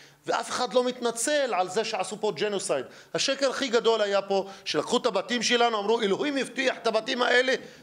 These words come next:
העם הכי חילוני, שהכי מאמין כשמדובר בהבטחה אלוהית. אז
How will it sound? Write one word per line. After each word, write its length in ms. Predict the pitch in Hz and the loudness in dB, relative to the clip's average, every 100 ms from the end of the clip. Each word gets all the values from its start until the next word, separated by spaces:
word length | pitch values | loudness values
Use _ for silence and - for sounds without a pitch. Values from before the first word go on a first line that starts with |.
| - | -4
העם 280 | 135 208 208 | 0 2 0
הכי 240 | - 226 | 0 -2
חילוני, 520 | 196 196 185 226 269 254 - - | 0 2 2 0 -2 -6 -16 -10
שהכי 320 | - 185 - | -2 -2 0
מאמין 400 | 233 233 220 240 | 0 0 0 0
כשמדובר 520 | 208 - 185 170 170 160 | 0 -2 0 2 2 2
בהבטחה 440 | 156 - - 143 | 0 -2 -2 0
אלוהית. 480 | 147 127 92 98 - - - - | 0 -2 -6 -10 -16 -20 -20 -4
אז 260 | 123 - | -2 -2